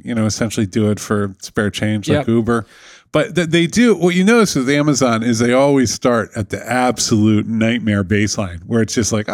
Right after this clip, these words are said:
Speaker 1: I'll, I," you're basically paying money to deliver things for Amazon.
Speaker 2: Yeah.
Speaker 1: And then finally people tweet enough that they go, "Okay, I guess we'll start paying the minimum wage," or whatever. Like, they
Speaker 2: Yeah.
Speaker 1: just start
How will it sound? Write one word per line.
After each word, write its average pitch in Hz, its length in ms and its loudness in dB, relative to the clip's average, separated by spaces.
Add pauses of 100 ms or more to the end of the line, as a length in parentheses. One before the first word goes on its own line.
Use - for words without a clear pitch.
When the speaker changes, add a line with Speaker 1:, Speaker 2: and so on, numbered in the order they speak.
Speaker 1:
I'll, 185 360 0
I," 196 240 0 (180)
you're 135 180 -2
basically 131 520 0
paying 113 360 -4
money 117 280 2
to 113 100 4
deliver 104 400 2
things 104 280 -2
for 101 120 -4
Amazon. 110 520 -4
Speaker 2:
Yeah. 131 200 0 (380)
Speaker 1:
And 143 160 2
then 139 240 2
finally 170 680 0
people 135 300 -2
tweet 139 400 0
enough 98 640 -4
that 120 140 0
they 117 120 0
go, 104 640 0 (120)
"Okay, 123 300 -2
I 101 80 -2
guess 101 240 -6
we'll 98 260 -8
start 98 260 -6
paying 92 200 -8
the 95 100 -12
minimum 104 400 -8
wage," 117 280 -10
or 110 60 -2
whatever. 113 200 -4
Like, 147 100 0
they 151 100 0
Speaker 2:
Yeah. 139 60 2
Speaker 1:
just 180 320 0
start 160 520 0